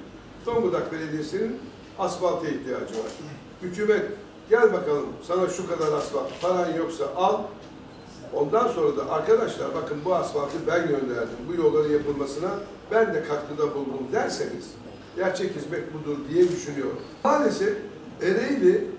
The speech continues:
iki bin iki, iki bin üç arıyor. Eğer ben iki bin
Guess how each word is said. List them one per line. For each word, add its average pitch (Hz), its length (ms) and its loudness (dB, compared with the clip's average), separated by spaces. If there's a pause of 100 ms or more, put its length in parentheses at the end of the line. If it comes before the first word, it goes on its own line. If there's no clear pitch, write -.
(300)
iki 226 140 -8
bin 233 120 -4
iki, - 220 -6
iki - 220 -8
bin 247 60 -4
üç - 160 -2
arıyor. - 320 2 (1040)
Eğer 180 340 2
ben 185 300 4 (580)
iki 190 160 -8
bin 196 100 -2